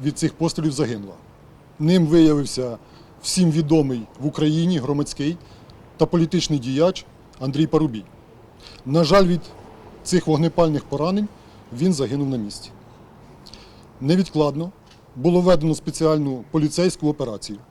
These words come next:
з метою встановлення місця знаходження злочинця і унеможливлення його втечі з,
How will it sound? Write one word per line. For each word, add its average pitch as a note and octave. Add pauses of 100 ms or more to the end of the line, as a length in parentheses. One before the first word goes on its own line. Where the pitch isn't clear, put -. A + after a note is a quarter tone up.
(160)
з B2+
метою E3
встановлення D#3+ (420)
місця D#3
знаходження C#3+
злочинця D3 (440)
і F#3+ (120)
унеможливлення E3
його C3
втечі D#3+ (480)
з, A2+